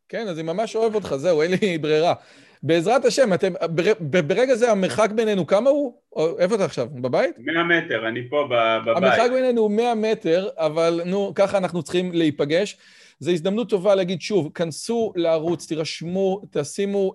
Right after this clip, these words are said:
Speaker 1: את הכפתור, אחרת לא תדעו שאנחנו מעלים סרטונים חדשים. או, איזה יופי. ועכשיו, רגע, אז בוא, אז בוא נשים לכם באמת את ה-, אה,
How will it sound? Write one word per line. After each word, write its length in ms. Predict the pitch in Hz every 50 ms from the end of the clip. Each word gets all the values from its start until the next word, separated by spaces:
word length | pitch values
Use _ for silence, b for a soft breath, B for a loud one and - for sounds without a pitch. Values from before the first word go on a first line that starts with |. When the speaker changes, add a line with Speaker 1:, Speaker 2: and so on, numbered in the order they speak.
| - 165
Speaker 1:
את 160 | 151 - -
הכפתור, 640 | 156 156 151 147 - 151 139 - - - 185 165
אחרת 260 | 147 - 185 190 160 180
לא 80 | 202
תדעו 200 | 180 190 180 180
שאנחנו 300 | 170 185 170 151 - 170
מעלים 220 | 160 156 156 160 156
סרטונים 380 | - - 127 - 151 156 160
חדשים. 440 | 156 160 143 143 - - 214 233 254 b b b b b b _ -
או, 680 | 170 220 262 269 277 269 233 208 190 170 139 113 110 135 - _ _ _ _ _ _ _ _ -
איזה 320 | 151 160 180 175 147 151 156
יופי. 360 | 156 156 160 139 - 143 135
ועכשיו, 360 | 120 143 143 139 - 175 165 147
רגע, 180 | 165 160 151
אז 100 | 131 120
בוא, 300 | 123 151 156 160 151 143
אז 120 | 135 127 131
בוא 140 | 139 156
נשים 280 | 156 151 139 - 160 151
לכם 280 | 151 143 151 147 131 127
באמת 280 | 127 127 131 135 127
את 140 | 139 120 -
ה-, 200 | 135 123 123 117 113 - _ _ _ _ _ _ _ _ -
אה, 300 | 135 131 131 131 131